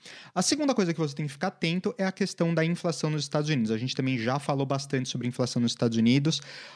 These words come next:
O que a gente não tinha falado ainda era esses números recorde, porque parece que toda vez que eu falo de inflação nos Estados Unidos, eu tô sempre falando de números recorde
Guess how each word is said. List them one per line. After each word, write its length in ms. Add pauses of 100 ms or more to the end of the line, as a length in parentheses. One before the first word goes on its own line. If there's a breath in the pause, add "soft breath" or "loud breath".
(100)
O 120
que 120
a 60
gente 220
não 100
tinha 220
falado 400
ainda 300
era 80
esses 220
números 360
recorde, 400
porque 300
parece 340
que 80
toda 240
vez 160
que 80
eu 60
falo 280
de 80
inflação 400
nos 140
Estados 320
Unidos, 240
eu 80
tô 100
sempre 300
falando 340
de 140
números 400
recorde 560